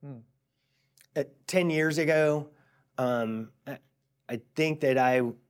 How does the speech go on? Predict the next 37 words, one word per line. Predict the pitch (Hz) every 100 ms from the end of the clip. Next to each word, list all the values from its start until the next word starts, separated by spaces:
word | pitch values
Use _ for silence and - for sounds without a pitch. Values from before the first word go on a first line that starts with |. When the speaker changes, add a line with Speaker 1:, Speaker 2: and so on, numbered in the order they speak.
| _ _
Speaker 2:
would | 117 131 123
have | 117 107 - _ _ _
felt | 143 139 127
like | 127 120
the | 113
decisions | 107 104 - 123 123 117 107
were | 107 - _
easier | 127 143 156 190 202
and | 131
I | 117
would | 117 113
have | -
given | 123 123
them | 113 110
less | 135 135
consideration | 147 135 147 139 135 131 139 127
and | 117
I | 110
would | 104
have | 98 - _ _ _ -
passed | 147 143 143
it | 123
off | 123 127 - _ _ _ _
to | - 131 127 120 117 117
my | 113 107
pops | - 127 123 -
and | 117
go, | 113 110
"Hey, | 123 113 104 -
you're | 110 120 113 113 104
the | 98
final | 117 107 101
decision | 92 - 87 - -
maker | - - _ _ _ _
here." | -
Speaker 1:
Right. | 120 - _ _ - - _ _
Speaker 2:
Um, | 135 127 123 117